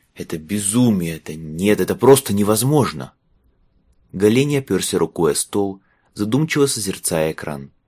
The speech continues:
«Невозможно? Ничего подобного.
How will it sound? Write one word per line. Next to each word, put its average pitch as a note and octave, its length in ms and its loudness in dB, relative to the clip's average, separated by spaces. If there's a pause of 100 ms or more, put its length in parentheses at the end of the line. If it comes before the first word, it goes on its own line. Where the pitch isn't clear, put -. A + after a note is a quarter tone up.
(360)
«Невозможно? D2+ 840 -4 (480)
Ничего D2+ 540 -6
подобного. C#2+ 600 -6